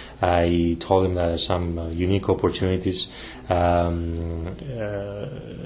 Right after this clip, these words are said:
and, uh, well, with the State Department, there are always some issues related with, uh, with trade,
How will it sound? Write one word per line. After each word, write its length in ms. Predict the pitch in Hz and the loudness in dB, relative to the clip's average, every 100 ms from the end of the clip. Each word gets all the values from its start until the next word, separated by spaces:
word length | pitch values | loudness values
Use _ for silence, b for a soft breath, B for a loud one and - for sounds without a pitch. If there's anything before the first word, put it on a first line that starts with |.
| - - | -12 -8
and, 380 | 131 95 92 90 | -2 2 2 4
uh, 280 | 90 87 87 | 6 6 4
well, 160 | 98 107 | 2 2
with 120 | 101 | 2
the 60 | 92 | 0
State 240 | - 117 | 4 4
Department, 460 | 107 104 101 98 95 | 4 4 4 4 4
there 80 | 92 | 6
are 40 | |
always 240 | 95 92 | 6 4
some 180 | - 95 | 2 0
issues 420 | - 104 - 101 | 2 2 4 4
related 420 | 92 90 92 92 87 | 4 4 4 4 2
with, 260 | 85 - | 0 0
uh, 280 | 87 80 80 82 | 0 0 -2 -4
with 200 | 85 - | -6 2
trade, 440 | 113 107 110 | 6 6 6